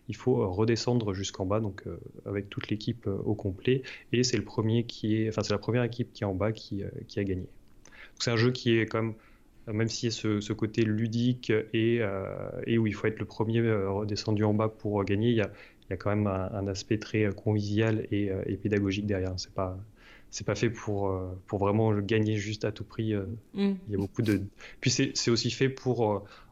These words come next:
Speaker 1: engendrer pas mal de discussions autour. Souvent, quand les gens jouent, en fait, c'est, euh,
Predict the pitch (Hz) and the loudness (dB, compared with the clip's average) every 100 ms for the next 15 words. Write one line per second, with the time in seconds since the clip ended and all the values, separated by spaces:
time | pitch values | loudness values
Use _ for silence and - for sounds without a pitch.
0 | - 104 107 113 107 110 104 104 107 - | -4 0 2 2 2 0 0 -4 -6 -8
1 | 107 - 110 107 104 - 107 104 107 - | -8 -4 -4 -2 -6 -2 -4 -2 -6 -6
2 | 101 101 104 104 101 117 123 - - - | -2 0 2 2 2 0 0 -8 -16 -4
3 | 98 107 107 - 101 110 98 | 0 0 0 0 2 4 2